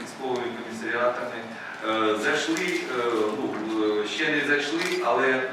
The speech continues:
мають завдання зайти буквально в кожну родину, е, для того, щоб з'ясувати ті проблемні питання,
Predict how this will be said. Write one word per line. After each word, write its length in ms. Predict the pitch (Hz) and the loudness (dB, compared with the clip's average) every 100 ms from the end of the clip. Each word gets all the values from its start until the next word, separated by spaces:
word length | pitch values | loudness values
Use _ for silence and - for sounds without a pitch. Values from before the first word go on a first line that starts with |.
| 131 | 0
мають 340 | 135 131 127 | 4 4 2
завдання 500 | 127 127 131 135 131 127 | 0 0 2 2 0 0
зайти 400 | 127 127 131 127 - - | -2 -2 -4 -6 -8 -12
буквально 420 | - - - 120 113 | -8 0 2 2 -2
в 200 | - - | -4 -2
кожну 360 | 131 123 113 107 | 0 0 0 -2
родину, 380 | 107 120 123 - - - - - - | -2 -2 -2 -4 -4 -6 -8 -10 -4
е, 160 | 107 107 | 0 0
для 100 | 107 | 0
того, 260 | 151 160 151 | 0 0 0
щоб 160 | - - 139 | -2 -4 -4
з'ясувати 640 | 147 151 156 147 135 135 131 | -4 -2 0 2 4 2 0
ті 60 | 143 | -4
проблемні 560 | 135 135 131 131 127 123 123 | -4 -2 0 -2 -2 -4 -6
питання, 440 | - - - 110 | -2 0 2 0